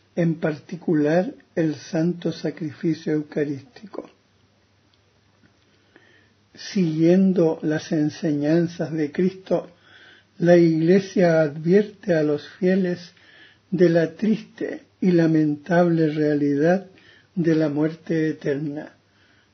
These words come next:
llamada también infierno. La pena principal del infierno consiste en la separación eterna de Dios, en quien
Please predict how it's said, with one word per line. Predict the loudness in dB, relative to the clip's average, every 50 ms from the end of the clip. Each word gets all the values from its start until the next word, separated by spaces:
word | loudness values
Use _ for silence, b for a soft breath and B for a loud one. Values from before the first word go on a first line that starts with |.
| _ _
llamada | -6 -2 0 0 0 0 0 -2 0 0 0 0 -2 -4 -4
también | -4 -4 -4 -4 -4 -4 -2 -2 0 0 0 0 -2 -4 -8 -12 _ -4
infierno. | -2 -2 -2 -2 -4 -2 -2 -2 -2 -2 -4 -6 -8 -8 -10 -12 _ _ _ _ _ _ _ _ _ _ b b b b b b b b b b b b b b b _
La | -2 0 0 0 -2 0
pena | 2 4 4 4 4 4 2 0
principal | 0 0 0 2 2 0 -2 -4 -6 -4 -4 -4 -4 -2 0 2 2 2 2 0
del | 0 0 0 0
infierno | 0 -2 -2 -4 -8 -4 0 2 4 4 4 4 2 0 0 -2 B B B B B B B B _
consiste | 0 2 4 4 4 2 -2 -2 -2 -2 -2 -4 -6 -6 -4 -4 -4 -6 -4 0
en | 2 4 4 4
la | 4 2
separación | 0 -2 -2 -2 -2 -2 -2 -2 -2 -4 -6 -2 0 2 2 4 4
eterna | 2 0 -2 0 0 2 2 2 2 2 2 0
de | 0 0 0 0
Dios, | 0 0 0 0 0 0 -2 -8 -20 b b b b b b b b b b b b b b -2
en | 0 0 0 0 -2
quien | -4 -2 0 2 4 4 4 2